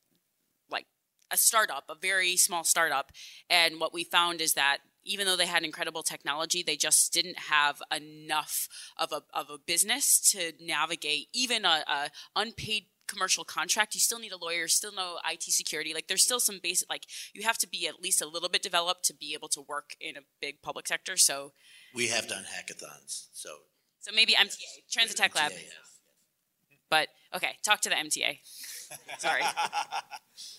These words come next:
Speaker 1: Executive leadership deems it a priority. Executive leadership, whoever's running your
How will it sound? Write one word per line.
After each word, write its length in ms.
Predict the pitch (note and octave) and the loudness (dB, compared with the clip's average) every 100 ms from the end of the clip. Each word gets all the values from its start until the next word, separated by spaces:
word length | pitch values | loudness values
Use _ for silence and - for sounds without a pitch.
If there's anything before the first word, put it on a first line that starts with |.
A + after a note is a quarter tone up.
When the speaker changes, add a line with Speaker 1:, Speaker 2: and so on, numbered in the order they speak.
| _ _ _ _ _ _ _ _ _ _ - | _ _ _ _ _ _ _ _ _ _ -6
Speaker 1:
Executive 500 | - D3 - D3+ C3+ | -4 -4 -4 -6 -4
leadership 460 | C#3 D3+ - C#3 | -2 4 4 4
deems 260 | D3 D3 C#3+ | -8 -4 -2
it 160 | B2+ - | -4 -8
a 60 | |
priority. 540 | - C3 B2+ B2+ G#3+ C4 _ _ _ _ _ _ _ _ _ _ | -6 -2 0 0 -2 -6 _ _ _ _ _ _ _ _ _ _
Executive 440 | D#3+ E3 E3 D#3+ D3 | 0 0 2 -2 -2
leadership, 460 | D3 D#3+ F3 - | 4 6 4 2
whoever's 420 | E3+ D3+ D#3+ D3+ | -2 0 4 4
running 360 | D#3 D3+ D3+ D3+ | 4 0 0 -4
your 180 | C#3 | -8